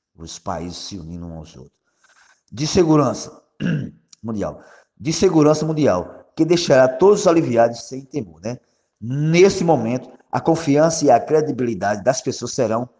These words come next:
renovadas, mas durará pouco tempo, se durará três anos e meio. A expressão repetindo a instrução indica,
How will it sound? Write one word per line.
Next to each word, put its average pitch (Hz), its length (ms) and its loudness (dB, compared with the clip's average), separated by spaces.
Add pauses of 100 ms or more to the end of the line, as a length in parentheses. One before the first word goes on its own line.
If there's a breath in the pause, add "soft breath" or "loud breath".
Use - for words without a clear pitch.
(240)
renovadas, 101 920 -4 (340)
mas 87 380 -8
durará 107 380 2
pouco 113 320 -10
tempo, 78 400 -16
se 90 240 -14
durará 90 500 -8 (220)
três 104 400 -8
anos 92 680 -10
e 98 80 -12
meio. 76 400 -16 (400)
A 98 340 -2
expressão 135 680 0
repetindo 131 460 -4
a 127 40 -6
instrução 120 460 -8
indica, 165 680 2